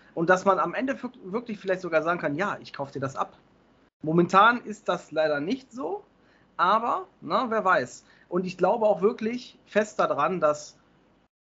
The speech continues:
die Person, die im Endeffekt Jade Cargill vom, vom Thron wirft, sag ich mal, sehr weise gewählt wird. Und ich glaube tatsächlich nicht, dass es Athena sein wird.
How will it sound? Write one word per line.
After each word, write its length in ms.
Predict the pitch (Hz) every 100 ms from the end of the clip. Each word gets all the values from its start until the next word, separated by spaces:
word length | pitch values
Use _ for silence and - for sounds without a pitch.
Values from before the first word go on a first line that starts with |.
| _ _ _ _ _ _ _ _
die 100 | 196
Person, 600 | 220 208 170 220 214 165
die 280 | 139 147 147
im 200 | 139 151
Endeffekt 420 | 175 196 185 147
Jade 160 | 160 165
Cargill 800 | - 180 180 151 147 139 131 131
vom, 280 | - 147 143 - _
vom 240 | - 151 135
Thron 380 | - 262 202
wirft, 440 | 143 202 269 - - _ _ _ _ _ _ -
sag 260 | 147 165
ich 120 | 175
mal, 240 | 170 160 147
sehr 520 | 135 170 185 190 151
weise 360 | 151 202 175 139
gewählt 460 | 127 120 117 113
wird. 240 | 113 110 -
Und 260 | 151 147
ich 220 | - -
glaube 320 | - 175 220 220
tatsächlich 380 | 208 208 190
nicht, 180 | 180 190
dass 120 | 185
es 100 | 170
Athena 500 | 170 165 - 190 151
sein 300 | 127 110 110
wird. 260 | 110 101 -